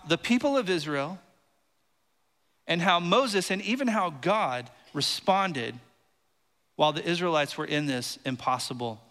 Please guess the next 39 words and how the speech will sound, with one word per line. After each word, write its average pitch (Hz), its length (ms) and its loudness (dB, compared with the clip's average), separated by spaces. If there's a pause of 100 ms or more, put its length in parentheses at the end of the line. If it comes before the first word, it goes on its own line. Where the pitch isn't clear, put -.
(180)
situation, 139 540 -2
because 131 200 0
I 180 120 6
believe 196 280 2
we 170 80 0
have 160 160 2
a 143 40 -2
lot 135 320 0
to 147 80 -6
learn 127 520 -2 (1040)
from 143 320 0
them. 98 160 -6 (680)
All 117 80 -2
right? 135 260 -2
So - 120 -4
if 143 100 -2
you 165 100 4
have 202 120 4
your 240 100 0
Bibles, 175 480 0
look 175 140 0
with 190 160 -2
me 185 160 -2
in 151 100 -2
chapter 160 320 0
fourteen. 170 640 -4 (320)
We're 143 80 -6
gonna 156 120 0
be 156 100 2
looking 156 260 0
at 180 100 -6
verse 170 340 -2
eight. 156 220 2
Here 160 140 0
in 180 60 -2
verse 180 260 0
eight, 160 220 0
we 156 80 -2
see 156 340 0